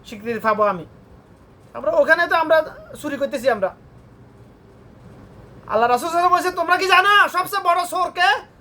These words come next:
তখন সাহাবীরা বলল, "আল্লাহু রাসূল আলেম।" তো অতঃপর রাসূল, রাসূল সাল্লাল্লাহু আলাইহি ওয়াসাল্লাম বলছে, "যে নামাজের মধ্যে চুরি করে সে হলো সবচেয়ে বড় চোর।"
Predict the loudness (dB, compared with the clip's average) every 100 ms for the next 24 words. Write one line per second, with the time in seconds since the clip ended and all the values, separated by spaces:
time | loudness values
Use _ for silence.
0 | _ _ _ _ -20 _ _ _ -20 -20
1 | -20 -16 -4 -2 2 2 4 4 4 0
2 | 0 -2 0 0 -2 -2 -2 0 -2 -4
3 | -8 -8 -16 _ -12 -8 -6 -6 -6 -10
4 | -10 -18 -12 -6 -4 0 2 2 2 4
5 | 4 6 2 2 0 -2 -2 -2 0 2
6 | 2 -2 -12 -20 -8 2 2 2 -4 -4
7 | -2 2 2 2 0